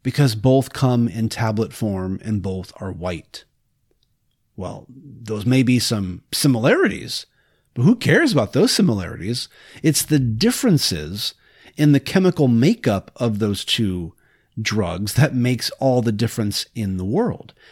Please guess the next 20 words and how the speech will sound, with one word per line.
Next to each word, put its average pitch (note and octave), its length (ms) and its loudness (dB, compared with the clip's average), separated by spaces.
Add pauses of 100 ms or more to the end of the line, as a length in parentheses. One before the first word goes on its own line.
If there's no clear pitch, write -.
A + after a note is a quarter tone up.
It's - 220 0
the A#2 80 -2
differences A2 840 0 (200)
that G2+ 340 -2
are G#2+ 120 -6
critical. - 600 -2 (200)
It's C3 220 0
the C#3+ 120 0
distinctives A#2+ 1080 2 (240)
that - 200 0
set - 460 2
them C#3+ 320 4
apart A#2+ 720 0 (320)
and C#3+ 200 4
that D3 120 4
are C#3 160 6
essential G3+ 1080 2
for C3 200 2
our A2+ 140 2
understanding. G#2 680 -2